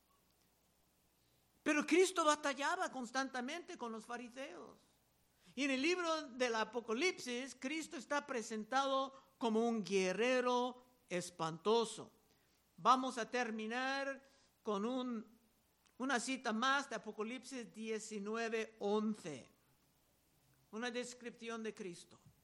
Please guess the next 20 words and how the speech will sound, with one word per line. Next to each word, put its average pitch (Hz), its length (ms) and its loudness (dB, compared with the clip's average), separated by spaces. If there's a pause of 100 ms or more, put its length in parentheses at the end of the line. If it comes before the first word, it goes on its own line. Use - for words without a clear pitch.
(460)
Entonces 269 640 2
vi 330 160 4
el 285 180 2
cielo 320 440 2
abierto, 240 760 -2 (960)
y 294 220 2
aquí 302 460 4
un 320 180 -2
caballo 262 500 4
blanco, 214 720 0 (1400)
y 254 140 -2
el 285 220 8
que 285 160 0
lo 254 120 4
montaba 269 680 4
se 247 160 -6
llamaba 247 460 6
Fiel 233 880 0 (120)
y 233 100 0
Verdadero, 240 880 2